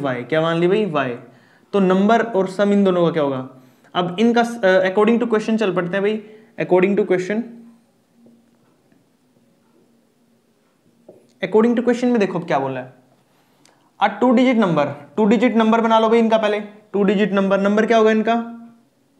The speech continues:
नंबर बनाने के लिए क्या करना पड़ता है आपको, टेन प्लेसेस वाले को टेन से मल्टीप्लाई, टेन into में वाई और प्लस में यूनिट डिजिट, यूनिट कितनी है भाई, एक्स,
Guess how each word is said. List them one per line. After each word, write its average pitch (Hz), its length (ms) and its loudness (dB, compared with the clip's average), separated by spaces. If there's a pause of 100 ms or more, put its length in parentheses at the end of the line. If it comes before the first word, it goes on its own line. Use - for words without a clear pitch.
(640)
नंबर 190 260 0
बनाने 208 280 0
के 208 60 0
लिए 214 100 0
क्या 214 140 -2
करना 208 200 -2
पड़ता 202 240 -2
है 202 60 2
आपको, 220 260 -2 (480)
टेन 214 180 0
प्लेसेस 226 400 -2
वाले 226 180 2
को 220 120 0
टेन 185 220 0
से 208 120 -2
मल्टीप्लाई, 220 480 -2
टेन 190 360 -2
into 190 220 2
में 196 120 2
वाई 160 360 2 (240)
और 170 100 -2
प्लस 196 320 0
में 226 80 2
यूनिट 190 280 2
डिजिट, 175 260 2
यूनिट 196 240 0
कितनी 214 200 -4
है 220 60 0
भाई, 214 160 2
एक्स, - 280 -6